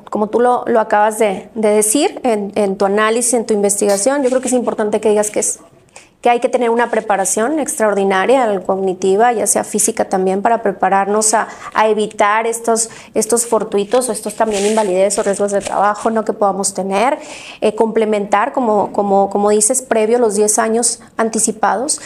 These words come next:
si hay estudios que, que dicen, eh, es, se estipula en muchas empresas en, en Monterrey, que la gente, como ya está en una edad adulta avanzada, pues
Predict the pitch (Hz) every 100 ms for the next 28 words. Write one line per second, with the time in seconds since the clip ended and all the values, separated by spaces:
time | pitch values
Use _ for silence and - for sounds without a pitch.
0 | - - - 208 220 - 220 214 247 -
1 | 214 185 - 208 240 247 - 254 285 -
2 | 208 202 - - - - - - - 214
3 | 208 - - 196 - - 214 262 262 262
4 | 247 220 233 247 240 226 214 208 202 -
5 | 214 262 - - - - 247 269 302 -
6 | - - - - - 233 233 - 247 254
7 | 262 269 247 202 196 254 285 339 - 311
8 | 320 311 294 247 262 226 226 226 240 262
9 | 269 233 214 220 240 220 190 -